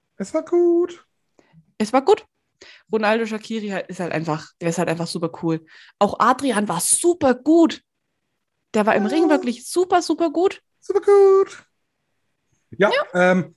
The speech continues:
Speaker 1: mich nervt so ein bisschen, dass er so still im Ring ist. Der könnte öfters mal rumschreien.
Speaker 2: Ja, das stimmt.
Speaker 1: Nervt mich ein bisschen mittlerweile, weil er ist ja eben Psychopath.
Speaker 2: Ja, der geht halt viel über seine Mimik und Gestik und halt
Speaker 1: Ja,
Speaker 2: nicht
Speaker 1: nee,
Speaker 2: über
Speaker 1: der soll
Speaker 2: seine
Speaker 1: mal
Speaker 2: Stimme.
Speaker 1: schreien.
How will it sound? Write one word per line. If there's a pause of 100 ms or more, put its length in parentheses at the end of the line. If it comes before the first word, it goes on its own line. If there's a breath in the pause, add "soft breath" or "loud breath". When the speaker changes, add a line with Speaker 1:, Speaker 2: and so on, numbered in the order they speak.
(100)
Speaker 1:
mich
nervt
so
ein
bisschen,
dass
er
so
still
im
Ring
ist. (200)
Der (160)
könnte (120)
öfters
mal
rumschreien. (840)
Speaker 2:
Ja,
das
stimmt. (580)
Speaker 1:
Nervt
mich
ein
bisschen
mittlerweile,
weil
er
ist
ja
eben
Psychopath. (800)
Speaker 2:
Ja,
der
geht
halt
viel
über
seine
Mimik
und
Gestik
und
halt
Speaker 1:
Ja,
Speaker 2:
nicht
Speaker 1:
nee,
Speaker 2:
über
Speaker 1:
der
soll
Speaker 2:
seine
Speaker 1:
mal
Speaker 2:
Stimme.
Speaker 1:
schreien.